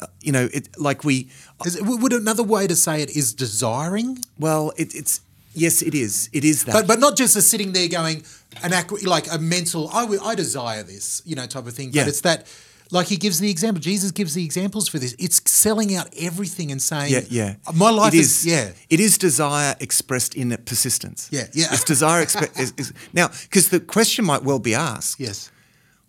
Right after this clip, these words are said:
Speaker 1: "Well, why, why do we need to seek?"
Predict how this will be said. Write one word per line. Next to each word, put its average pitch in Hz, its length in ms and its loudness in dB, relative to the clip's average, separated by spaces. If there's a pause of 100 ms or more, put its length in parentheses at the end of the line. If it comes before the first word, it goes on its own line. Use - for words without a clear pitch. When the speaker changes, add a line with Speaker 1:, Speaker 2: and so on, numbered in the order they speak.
(120)
Speaker 1:
"Well, 147 160 0
why, 143 320 2 (240)
why 143 300 2
do 175 80 4
we 147 140 0
need 143 180 -2
to 135 100 -4
seek?" - 500 0